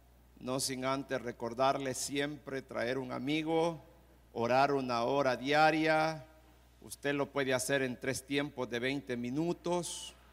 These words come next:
veinte minutos en la mañana, veinte al mediodía, veinte en la noche. Puede hacerlo en tiempos de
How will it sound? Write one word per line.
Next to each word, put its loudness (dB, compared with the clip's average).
veinte -2
minutos -2
en -2
la 0
mañana, 4
veinte -2
al -4
mediodía, 0
veinte -4
en -4
la 0
noche. 6
Puede 6
hacerlo 4
en 2
tiempos -2
de -4